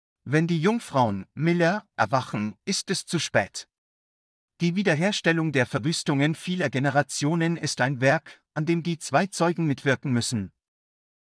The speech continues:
Dieses Werk wird jetzt durchgeführt. William Millers Deutungsrahmen der Prophezeiungen, die durch die Vision des Ulai-Flusses in Daniel,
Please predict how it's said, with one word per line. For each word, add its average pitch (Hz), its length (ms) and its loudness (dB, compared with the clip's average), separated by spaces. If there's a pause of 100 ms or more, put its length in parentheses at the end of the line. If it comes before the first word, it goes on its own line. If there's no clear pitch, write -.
(200)
Dieses 196 420 -2
Werk 123 300 2
wird 147 180 0
jetzt - 320 0
durchgeführt. - 720 -2 (880)
William 190 440 2
Millers 156 380 0
Deutungsrahmen 156 760 2
der 139 140 0
Prophezeiungen, 143 960 0 (200)
die 170 100 2
durch 160 220 4
die 151 160 -6
Vision 170 480 0
des 160 200 -2
Ulai-Flusses 156 720 0
in 117 180 -4
Daniel, 156 600 2